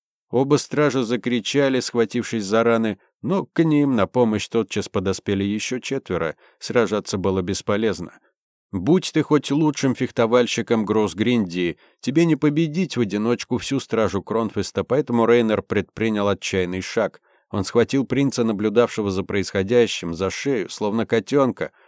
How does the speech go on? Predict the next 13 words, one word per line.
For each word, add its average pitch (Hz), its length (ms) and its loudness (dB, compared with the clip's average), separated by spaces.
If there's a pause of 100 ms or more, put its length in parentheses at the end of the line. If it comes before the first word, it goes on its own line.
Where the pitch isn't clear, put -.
отступил 101 580 0
к - 80 -4
окну, 123 420 2 (220)
а 92 120 -6
затем 101 320 0
со 110 120 0
всей 110 220 -2
силы 123 320 0
пнул 139 400 2
деревянный 104 580 0
трон 101 300 -2
к - 100 -10
выходу. 110 560 -4